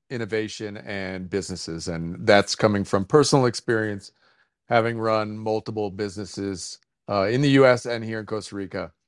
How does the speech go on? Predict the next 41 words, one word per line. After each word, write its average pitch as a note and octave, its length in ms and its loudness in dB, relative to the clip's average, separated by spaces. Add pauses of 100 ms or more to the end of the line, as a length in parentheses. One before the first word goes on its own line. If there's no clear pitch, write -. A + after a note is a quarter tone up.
(420)
Um, B2 680 4 (540)
a-, D3+ 200 -10
and C3 360 -4 (100)
<laughs> F3 180 -2 (180)
the C#3+ 80 -8
reality D#3 580 6
is, B2 160 -10
is A2 140 -16
most C#3+ 300 -10
regulation B2 640 -10
protects A2 400 -6
no A#2+ 200 -4
one, B2 300 -6 (440)
uh, G#2 200 -6
as G#2 220 -6
we A#2 100 -10
know G#2+ 240 -4
from, G2 520 -8 (240)
you G#2+ 120 -4
know, F#2 140 -2
whatever, G2 460 2 (240)
S C3+ 200 4
E C#3+ 60 -2
C, C3 340 -2
Bernie B2 320 -2
Madoff, A#2+ 520 2 (440)
and A2+ 120 -2
all A#2+ 120 8
the A2+ 80 0
rest G#2 300 -4
of G2 80 -8
it. G2 80 -4
I G2+ 80 -4
mean, A2 140 -10
it's G#2+ 180 -12
the C3 80 -6
most A#2+ 300 -4
ridiculous A2 720 -4
of G2+ 120 -4
ridiculous G2 800 -4 (340)
things, C3+ 600 2